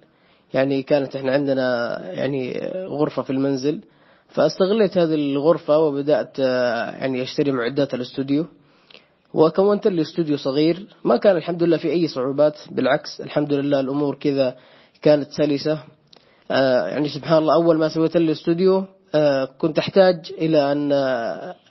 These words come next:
يعني ألتقي بشاعر ونتفق، فسبحان الله مع الأيام التقيت بالشاعر أبو المعالي، وبدأت أنشد القصائد له،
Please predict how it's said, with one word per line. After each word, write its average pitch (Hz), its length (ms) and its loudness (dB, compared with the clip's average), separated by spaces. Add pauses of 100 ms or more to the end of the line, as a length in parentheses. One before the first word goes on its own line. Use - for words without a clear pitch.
يعني 139 420 0
ألتقي 139 320 -2
بشاعر 143 580 2
ونتفق، 135 760 -2 (720)
فسبحان 180 480 2
الله 190 300 6
مع 165 180 2
الأيام 175 500 2
التقيت 156 460 0
بالشاعر 135 440 2
أبو 127 100 -6
المعالي، 151 540 2
وبدأت 156 880 2
أنشد 151 220 -2
القصائد 139 560 2
له، 180 180 2